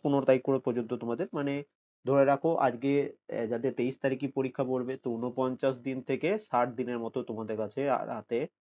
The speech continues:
টাইম রয়েছে। সেরকমভাবে প্রত্যেকে প্রিপারেশন করো। জিকের যাদের স্টাডি মেটেরিয়াল প্রয়োজন, বিশেষ করে প্রিভিয়াস ইয়ার, জিডি একুশ, বাইশ, চব্বিশ, পঁচিশ, এই সমস্ত নোটস প্রিন্টেবল ফরম্যাটে আমি তোমাদের প্রোভাইড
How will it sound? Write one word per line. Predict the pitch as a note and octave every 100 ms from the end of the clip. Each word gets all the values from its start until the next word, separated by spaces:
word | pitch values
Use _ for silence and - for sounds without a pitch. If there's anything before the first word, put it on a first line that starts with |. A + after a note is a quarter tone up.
| _ _ _
টাইম | B2+ A#2+ C#3
রয়েছে। | C#3+ C#3 C3 E3+ - _ _ _ _ _ _ _ _
সেরকমভাবে | - B2 C3 C3+ F#3+ C#3
প্রত্যেকে | B2 A2 A#2 F#2
প্রিপারেশন | F#2 A2 - A#2+ C3 B2+
করো। | C3 C3+ C#3+ C#3+ G#2
জিকের | A#2 A2 C3 C3 C3 _ _ _
যাদের | A#2+ G#2+ A2+
স্টাডি | - G#2+ A2 B2+
মেটেরিয়াল | B2 B2 B2+
প্রয়োজন, | B2+ B2 A#2+ B2 B2+
বিশেষ | A2 A#2 A2
করে | - A2
প্রিভিয়াস | G#2+ A2 A#2+ B2 -
ইয়ার, | B2 C3 - _ - A2 G#2+ -
জিডি | G#2 A2+ A#2 A2+
একুশ, | A2 A#2+ A#2 A#2 A2 G#2+
বাইশ, | A2 A2 A2 A2+ A2+ A2 -
চব্বিশ, | A2 G#2+ G#2+ A#2 A2+ - -
পঁচিশ, | G2+ - D3+ - _ _ _ -
এই | D3+
সমস্ত | D#3 D3+ D3+ -
নোটস | C#3+ C3+ C#3+ - -
প্রিন্টেবল | A#2 B2 B2 B2+
ফরম্যাটে | - A2 G#2+ A2 A#2+
আমি | A2+ G#2+
তোমাদের | G#2+ G2 G2+
প্রোভাইড | - G#2+ B2+